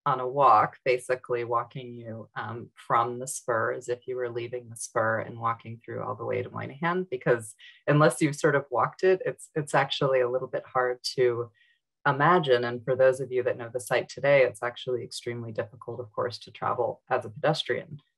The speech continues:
Um, but what's com-, once this is complete, it, it does become this public thread that really connects people not only to transit, but it also links up the other public spaces and community assets in the neighborhood. So here we're,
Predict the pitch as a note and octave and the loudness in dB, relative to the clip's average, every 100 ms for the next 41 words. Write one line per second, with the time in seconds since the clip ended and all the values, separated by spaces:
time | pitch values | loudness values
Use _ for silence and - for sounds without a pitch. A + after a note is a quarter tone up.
0 | _ _ _ C3+ A#2+ A2+ A2 C#3 C3 C#3+ | _ _ _ 2 2 2 0 2 6 6
1 | - - D3 D3 D3+ D3 - - C#3+ C#3 | 4 -8 -6 2 2 2 -4 -10 -8 -8
2 | B2+ - D3 - A3+ F3 C#3+ B2 C#3+ - | -12 -8 -8 -6 -2 2 2 2 -2 0
3 | D3 C#3+ - B2 - B2+ B2 A#2+ - - | 2 0 -4 -12 -8 -8 -8 -12 -10 -6
4 | A#2+ A2+ - B2 B2 - B2 A#2+ A#2+ A#2+ | -4 -4 -6 -8 -8 -8 -10 -6 -4 -4
5 | A#2+ - B2 A#2+ - - B2 B2+ A#2 A#2+ | -6 -10 -10 -10 -12 -10 -6 -4 -4 -2
6 | C3 B2+ A2 - - G3 E3 A#2+ A2+ - | -4 -4 -10 -12 -4 -2 0 -2 -2 -4
7 | _ _ _ C#3 B2+ C3+ C3 - C3 A#2 | _ _ _ 2 4 4 2 2 -2 -2
8 | A#2 A#2 - A#2+ A2+ _ B2 A#2 A#2 A#2 | -6 -12 -2 -2 -2 _ -4 -2 -2 -4
9 | A2 - A#2+ A#2+ - A#2+ A#2+ - A2 A2 | -6 -6 -4 -4 -6 -10 -10 -8 -8 -10
10 | - A#2+ A#2 - B2+ G#2 E2 E3+ - - | -14 -14 -14 -14 -14 -12 -8 -6 -6 -8
11 | F#2+ - - A#2+ A#2+ A2 G#2+ - _ _ | -10 -10 -18 -16 -16 -12 -14 -14 _ _
12 | _ _ _ _ _ _ _ - E3+ D3 | _ _ _ _ _ _ _ 2 8 8
13 | C3+ - D#3+ F3 D#3+ D3 | 8 4 4 6 6 4